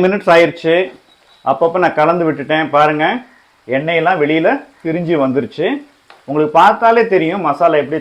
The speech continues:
தொக்கா சூப்பரா வந்திருக்குன்ட்டு. இந்த நேரத்துல நம்ம வந்து வாஷ் பண்ணி வச்சிருக்கிற சிக்கனை ஆட் பண்ணிக்கலாம்.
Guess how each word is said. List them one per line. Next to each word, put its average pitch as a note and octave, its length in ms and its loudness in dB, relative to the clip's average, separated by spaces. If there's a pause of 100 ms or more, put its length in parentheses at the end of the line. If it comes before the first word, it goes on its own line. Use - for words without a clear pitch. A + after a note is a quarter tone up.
(120)
தொக்கா D#3+ 380 -2 (760)
சூப்பரா F3+ 520 2
வந்திருக்குன்ட்டு. C#3 600 -4 (2000)
இந்த A3+ 140 0 (120)
நேரத்துல F#3+ 440 0
நம்ம D#3+ 220 0
வந்து D#3+ 200 0 (840)
வாஷ் A#3+ 280 2
பண்ணி A3 220 -2
வச்சிருக்கிற F3+ 340 0 (140)
சிக்கனை B3 360 2
ஆட் F3 160 -2
பண்ணிக்கலாம். D3+ 500 2